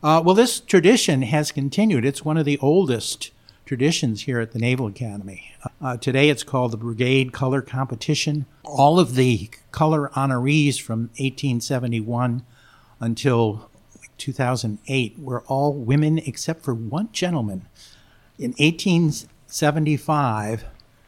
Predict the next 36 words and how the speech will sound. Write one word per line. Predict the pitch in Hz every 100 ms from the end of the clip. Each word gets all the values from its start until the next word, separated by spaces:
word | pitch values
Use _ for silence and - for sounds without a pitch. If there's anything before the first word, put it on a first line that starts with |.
| _ _ _ _ -
the | 123 117 110 - -
company | 151 156 147
commander | 151 131 131 127 120
selected | - 113 127 - 131 123 - _ - - _ -
an | 117 113
Army | 139 160 143
general, | 110 120 147 117 92
of | 104 -
all | 110
people, | 110 117 - 120
General | - 135 131 127 -
Edwin | 139 160 156 -
Ord, | - 143 120 113 127
who | 170 -
Fort | - 139 135
Ord, | 131 143
California | - 139 123 - 151 147 117
was | 110 98
later | 113 104 107
named. | 107 113 139 _ - - - - - _ -
He | 202
was | 202
a | 175
member | 156 147
of |
the | 131
Board | 131 123
of | 110
Visitors. | 101 101 - - - _ _ -
And | 151
I | 180
think | 226 277
that's | 247 240
what | 202 -
Warden | 143 180 208 147 117
th-, | - -